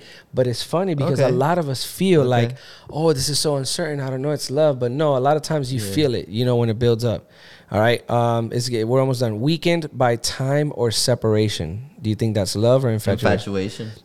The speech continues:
Speaker 1: Infatuation, right? But a lot
Speaker 2: Absence
Speaker 1: of
Speaker 2: makes the heart grow fonder when it's love.
Speaker 1: Yeah, and a lot of people say, "Oh, it would have been better had we not been so far away." And maybe it would have, but a lot of times maybe that just shows you.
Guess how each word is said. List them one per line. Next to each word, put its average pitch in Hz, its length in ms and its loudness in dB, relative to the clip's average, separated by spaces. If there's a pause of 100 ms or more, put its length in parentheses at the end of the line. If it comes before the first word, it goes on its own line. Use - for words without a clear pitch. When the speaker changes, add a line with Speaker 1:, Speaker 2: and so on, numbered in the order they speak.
Speaker 1:
Infatuation, 110 800 -2
right? 110 180 0
But 117 60 2
a 131 100 6
lot 131 120 2
Speaker 2:
Absence 139 120 2
Speaker 1:
of - 60 -12
Speaker 2:
makes 135 160 -2
the 135 100 -2
heart 131 220 2
grow 127 160 -2
fonder 147 400 -2
when 131 160 -6
it's 120 100 -8
love. 156 380 -2
Speaker 1:
Yeah, 139 280 0
and 139 120 0
a 131 40 2
lot 139 120 4
of 139 80 0
people 147 160 -2
say, 147 180 -4
"Oh, 151 420 -4
it 135 80 0
would 151 120 2
have 151 80 -2
been 147 160 -2
better 139 240 0
had 139 100 -2
we 135 140 -4
not 139 180 -4
been 143 140 -2
so 135 180 -2
far 127 220 0
away." 123 200 2
And 170 140 -2
maybe 202 240 0
it 208 100 2
would 165 140 4
have, 123 220 0
but 120 180 0
a 107 80 -2
lot 131 160 2
of 131 80 0
times 131 340 -4
maybe 127 280 0
that 123 180 0
just 117 160 -8
shows 113 300 -4
you. 98 160 -8